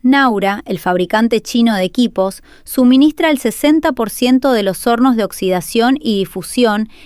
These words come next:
que S M I C utiliza en su nodo de veintiocho nanómetros. Alibaba entregó más de cien mil chips de inteligencia artificial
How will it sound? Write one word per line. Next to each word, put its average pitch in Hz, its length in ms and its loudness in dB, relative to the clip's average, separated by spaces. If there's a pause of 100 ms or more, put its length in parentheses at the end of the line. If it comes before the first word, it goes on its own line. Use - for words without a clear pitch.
(140)
que 233 220 4
S 285 180 0
M 254 240 4
I 254 80 2
C 254 440 0
utiliza 240 600 0
en 294 80 4
su 226 180 -4
nodo 240 360 2
de 202 120 0
veintiocho 202 640 -2
nanómetros. 165 920 -4 (760)
Alibaba 190 760 0 (240)
entregó 233 480 2
más 294 220 4
de 302 100 0
cien 226 340 2
mil 285 240 4
chips 294 340 -2
de 285 60 4
inteligencia 226 680 0
artificial 226 800 -2